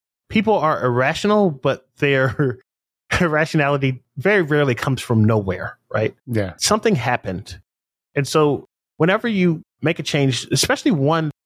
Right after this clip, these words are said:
Speaker 1: that can be as jarring as a pivot, it's gotta be, the story has to be told in a way that is as safe as possible so folks know they're not gonna get fired,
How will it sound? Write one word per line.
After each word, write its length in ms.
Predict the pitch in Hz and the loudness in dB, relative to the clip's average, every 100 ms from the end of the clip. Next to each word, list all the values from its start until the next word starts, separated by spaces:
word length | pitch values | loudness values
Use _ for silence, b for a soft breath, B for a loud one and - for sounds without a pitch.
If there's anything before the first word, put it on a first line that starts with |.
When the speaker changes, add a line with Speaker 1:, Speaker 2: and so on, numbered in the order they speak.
| _ 180 | _ -8
Speaker 1:
that 120 | - | -2
can 160 | 254 | 0
be 200 | 247 196 | 2 2
as 180 | 151 135 - | 2 0 0
jarring 500 | 151 175 139 113 95 | 0 2 2 0 -2
as 180 | 123 | -2
a 40 | 117 | -2
pivot, 520 | - 151 92 - - _ _ _ _ _ - | -2 -2 -4 -10 -16 _ _ _ _ _ -6
it's 200 | 180 - | -6 -6
gotta 520 | - 156 165 175 170 | -6 -2 2 2 2
be, 560 | 139 139 135 131 127 - _ _ _ _ _ - | 0 2 2 2 -2 -6 _ _ _ _ _ -8
the 60 | 139 | -6
story 280 | - 190 147 | 2 2 2
has 260 | 151 151 | -2 -2
to 60 | 151 | -2
be 120 | 143 | -2
told 380 | - 127 123 117 | 0 2 2 2
in 100 | 113 | 2
a 80 | 110 | 2
way 480 | 113 107 98 95 - _ _ _ _ _ _ | 2 2 0 -2 -8 _ _ _ _ _ _
that 240 | - 127 - | -2 -2 0
is 420 | 123 117 - - | 0 0 -2 -4
as 120 | 120 - | -2 -2
safe 400 | - 131 123 131 | 0 2 2 0
as 140 | - | -4
possible 480 | - 113 - 117 113 | -2 -2 -2 -2 -2
so 160 | - | 0
folks 480 | 107 - 127 - - _ _ _ - | 0 0 0 -2 -12 _ _ _ -2
know 160 | 139 131 | 0 2
they're 120 | 123 | 0
not 200 | 120 107 | 0 0
gonna 120 | 110 | 0
get 140 | 101 - | -2 -2
fired, 540 | 95 110 98 - | 0 0 0 -2